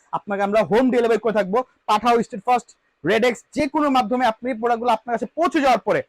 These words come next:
আপনি প্রোডাক্টের টাকা পে করবেন। just, just অর্ডার কনফার্ম করার জন্য আপনাকে দুশো টাকা আগে অ্যাডভান্স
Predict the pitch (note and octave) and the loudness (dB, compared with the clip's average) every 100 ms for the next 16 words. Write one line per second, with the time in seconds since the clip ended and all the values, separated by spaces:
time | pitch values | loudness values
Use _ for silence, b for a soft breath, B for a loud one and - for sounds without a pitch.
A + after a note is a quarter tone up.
0 | _ - G#3+ B3 G3+ A3+ - D#4+ - _ | _ -8 -6 -6 -2 -2 0 -2 -4 _
1 | - G3+ D4 F#4+ _ - B3 G#3 F3+ D#3+ | -4 0 -2 -2 _ -4 -2 0 -2 0
2 | - G#3 - - D#3 - - - E3+ C#4+ | 2 0 0 -4 0 0 -4 -4 0 2
3 | E4+ D4+ C4+ C4 A#3 A#3 G3 F#3+ F3 F#3+ | 2 2 2 2 2 0 0 -2 -4 -4
4 | G#3 - _ - C3 B3 - B3 A3+ G3+ | -6 -6 _ -12 -2 -2 0 -2 0 0
5 | A#3+ F#4+ _ - G3+ F#3+ A3+ D#4+ | 0 -6 _ -2 0 2 0 0